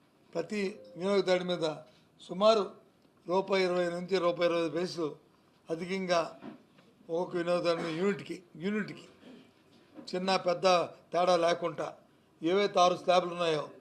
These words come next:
ఆరు స్లాబ్‌లకి మరి దీన్ని పెంచడం అనేది చాలా ఇది, ఇది అన్యాయము, చాలా ప్రజల్ని మోసం చేయడం, వాళ్ళు ఇబ్బంది పడుతున్న నేపథ్యం. మరి ఎందుకంటే ఎన్నికల ముందు వచ్చి మాట ఇచ్చింది ప్రభుత్వం,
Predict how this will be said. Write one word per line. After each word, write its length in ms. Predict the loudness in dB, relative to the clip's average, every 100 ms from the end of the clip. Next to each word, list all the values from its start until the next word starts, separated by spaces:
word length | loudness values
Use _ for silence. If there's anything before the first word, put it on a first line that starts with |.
| -20 -20 _
ఆరు 220 | 2 4 4
స్లాబ్‌లకి 760 | 0 2 4 2 0 -4 -4 -12 _ _
మరి 100 | -8
దీన్ని 220 | -4 -6 -4
పెంచడం 360 | -6 -2 -2
అనేది 440 | -2 -4 -6 -8 -10 _ _ _ _
చాలా 460 | 0 2 2 0 -4 -18 _ _ -6
ఇది, 140 | 0 2 2 -2 -8 _ _ -6
ఇది 180 | -2 -2 -2 -12 -20 _
అన్యాయము, 560 | -10 -4 -2 -2 -6 -14 -20 -20 _ _ _ _ -4
చాలా 120 | -2
ప్రజల్ని 320 | 2 2 0 -4
మోసం 320 | -4 -4 -6 -6
చేయడం, 300 | -4 -6 -12 -20 _ _ _ -4
వాళ్ళు 160 | -2 0
ఇబ్బంది 220 | -2 0
పడుతున్న 420 | -2 -2 -4 -2
నేపథ్యం. 500 | 0 -2 -2 -6 -6 -16 -20 -20 -20 _ -18 -6
మరి 120 | 0 0
ఎందుకంటే 460 | 4 4 4 2 -2 -6 -14 _ _ _ -10
ఎన్నికల 340 | -4 -2 -2
ముందు 220 | -2 0
వచ్చి 200 | 0 0
మాట 220 | -2 -2
ఇచ్చింది 340 | -2 -8 -8 -8
ప్రభుత్వం, 420 | -6 -6 -8 -18